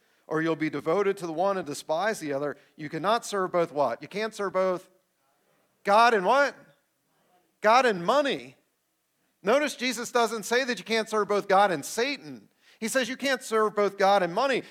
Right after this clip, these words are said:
Jesus knew that money was gonna be the number one competitor that he'd have for your heart. It's the number one thing that would keep you from, from living for him fully. And so we've gotta be very, very careful about this.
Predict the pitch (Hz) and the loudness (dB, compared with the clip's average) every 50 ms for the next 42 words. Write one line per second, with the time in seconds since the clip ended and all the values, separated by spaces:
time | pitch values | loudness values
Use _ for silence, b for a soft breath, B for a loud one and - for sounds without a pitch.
0 | B _ - 226 262 262 220 247 - - 190 220 269 277 254 233 185 160 185 226 | B _ -6 -6 -4 -4 -6 -10 -12 -8 -8 -6 -6 -2 -2 -2 -2 2 0 0
1 | 254 269 269 254 226 - 226 226 214 220 226 208 - 185 185 208 240 247 233 262 | 0 0 -2 -4 -4 -4 -4 -4 -4 -4 -4 -4 -4 -4 -2 -2 -2 0 0 -2
2 | 262 240 226 226 233 - 214 190 - - 214 240 269 277 247 233 208 196 190 190 | 0 0 0 0 0 -4 -8 -8 -2 -2 0 0 0 -2 0 0 0 2 0 -2
3 | 190 196 202 180 175 208 220 240 - - 190 175 156 156 139 - 208 240 247 240 | -4 -4 -6 -4 -2 0 0 0 -2 -4 -8 -6 -4 -6 -4 -2 -2 -2 0 0
4 | 208 160 127 123 _ _ _ _ _ _ _ _ _ _ _ _ b b b b | 0 -2 -2 -6 _ _ _ _ _ _ _ _ _ _ _ _ b b b b
5 | b b - 220 220 - 233 226 220 247 262 254 247 247 254 269 269 240 - - | b b -6 -6 -2 -2 -4 0 0 0 2 2 0 2 2 0 0 -2 -8 -14
6 | _ _ _ - - 277 302 294 262 233 190 196 180 - - 220 262 262 - 233 | _ _ _ -4 -4 -2 -2 0 -2 -2 -2 -2 -4 -6 -8 -8 -8 -8 -6 -8
7 | 240 233 - - 208 185 147 B B B B B _ 196 196 196 196 208 233 277 | -8 -8 -4 -2 -4 -4 -4 B B B B B _ -6 -6 -6 -4 -2 -2 -2
8 | 302 269 277 226 185 - 208 190 170 196 226 214 185 - - 214 220 269 294 294 | -2 -2 -4 -4 -4 -2 -2 -2 -2 -2 -4 -6 -6 -8 -8 -8 -6 -4 -2 2
9 | 277 226 175 170 160 - 226 208 196 185 - - 220 240 254 262 254 208 208 180 | 2 2 2 0 -4 -6 -6 -4 -4 -6 0 2 4 4 4 4 2 0 -2 -6
10 | 143 170 208 220 226 233 226 190 196 190 185 180 - - 220 226 254 247 - 220 | -2 -2 0 0 0 0 -2 -2 -2 -2 -2 -4 -4 -6 -4 -4 -4 -4 -4 -4
11 | 180 135 - b b b b b b - 160 147 185 196 226 247 247 - 180 143 | -4 -4 -6 b b b b b b -8 -4 0 0 0 0 0 -2 -4 -6 -6
12 | 120 127 143 - - - - _ | -6 -8 -14 -18 -20 -20 -20 _